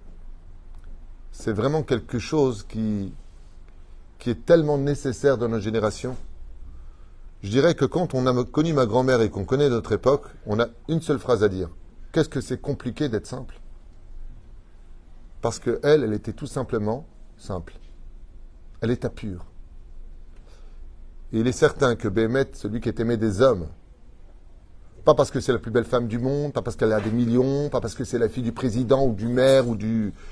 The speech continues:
ou de, d'un P D G, non. Ma grand-mère, elle a eu la valeur de briller aux yeux de tous ceux qui l'ont connue pour elle.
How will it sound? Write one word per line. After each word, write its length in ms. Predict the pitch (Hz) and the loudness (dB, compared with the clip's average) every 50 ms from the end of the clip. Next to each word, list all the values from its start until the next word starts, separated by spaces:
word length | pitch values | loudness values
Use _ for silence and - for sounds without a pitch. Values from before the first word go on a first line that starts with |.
| - - - - | -14 -16 -10 -6
ou 80 | - 107 | -2 2
de, 300 | 104 117 110 107 104 101 | 6 8 8 8 8 6
d'un 180 | 98 117 113 | 6 2 0
P 180 | 104 - 139 135 | 2 4 4 4
D 140 | 127 139 139 | 6 4 4
G, 360 | 101 127 151 151 147 139 - - | 4 4 4 4 2 0 -4 -6
non. 240 | 110 110 101 87 82 - - - - - - - - - - - - - - - - - - - - - - - - - | -6 -6 -6 -6 -8 -12 -16 -18 -20 -20 -20 -20 -20 -20 -20 -20 -20 -20 -20 -20 -18 -18 -16 -16 -16 -18 -18 -18 -8 -2
Ma 140 | - 117 113 | 0 0 2
grand-mère, 480 | 110 131 135 135 147 156 165 180 208 - - - - - - - - - - - - - - - - - - - | 2 2 4 4 4 4 4 2 -2 -10 -16 -20 -20 -20 -20 -20 -18 -18 -18 -18 -18 -20 -20 -20 -20 -14 -4 0
elle 180 | 107 107 113 | 2 4 4
a 160 | 110 104 - - - | 4 4 2 -2 -4
eu 240 | - 160 156 147 123 - - | 0 0 0 0 0 -2 -2
la 120 | 101 104 107 | 0 0 2
valeur 380 | 98 123 139 139 127 120 104 | 4 4 4 4 4 2 0
de 100 | 90 110 | -2 -2
briller 340 | 104 90 110 123 139 127 127 | -4 -2 0 0 2 2 2
aux 80 | 120 110 | 2 0
yeux 200 | 92 92 131 120 | 0 -2 -2 -2
de 100 | 98 104 | -2 -4
tous 220 | - - - 170 | -6 -6 -8 -8
ceux 180 | - - 151 135 | -6 -4 -4 -4
qui 160 | - - 127 | -4 -4 -4
l'ont 140 | 120 113 110 | -4 -6 -4
connue 340 | - 110 104 104 107 131 - - - - - - - - - - - - - - - - - - - - - - - - | -4 -4 -4 -4 -4 -6 -8 -14 -18 -20 -20 -20 -20 -20 -20 -20 -20 -20 -20 -20 -20 -20 -20 -20 -20 -18 -18 -18 -16 -10
pour 200 | - 113 104 98 | -8 -4 -2 0
elle. 220 | 92 85 78 80 | -2 -2 -4 -8